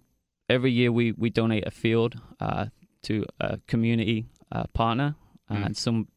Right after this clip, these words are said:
Speaker 1: underserved community where they actually build a soccer field and they're able to, to utilize that and have the opportunity to, to play soccer. We also have, um,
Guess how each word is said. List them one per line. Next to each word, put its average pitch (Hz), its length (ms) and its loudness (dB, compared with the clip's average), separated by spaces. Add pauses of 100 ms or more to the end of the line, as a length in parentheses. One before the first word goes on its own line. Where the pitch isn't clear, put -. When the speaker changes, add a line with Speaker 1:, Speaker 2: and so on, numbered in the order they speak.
(580)
Speaker 1:
underserved 120 520 2
community 113 480 2
where 107 120 2
they 110 120 0
actually 107 220 -2
build 113 220 0
a 107 60 -2
soccer 104 340 -4
field 101 300 -2
and 92 80 -6
they're 101 140 -2
able 107 220 -2
to, - 260 -4 (320)
to - 120 -2
utilize 107 540 2
that 110 280 0
and - 200 -6
have 107 160 -2
the 104 100 0
opportunity 104 520 -2
to, - 260 -6
to - 160 -10
play 107 220 0
soccer. 104 420 -2
We 110 80 0
also 110 300 -2
have, 101 320 -2 (480)
um, 98 380 -4